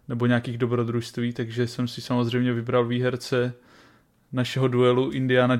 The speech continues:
Jonese. <laughs> A ne-, nebo Jacka Sparrowa, ale spíš ten Indy, protože ten má víc nějakých rozumných přátel a žije v hezčí době a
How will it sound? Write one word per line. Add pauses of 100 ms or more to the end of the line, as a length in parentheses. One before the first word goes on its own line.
Jonese. (400)
<laughs>
A
ne-,
nebo
Jacka
Sparrowa,
ale
spíš
ten
Indy,
protože (260)
ten
má
víc
nějakých
rozumných
přátel
a (360)
žije
v
hezčí
době (260)
a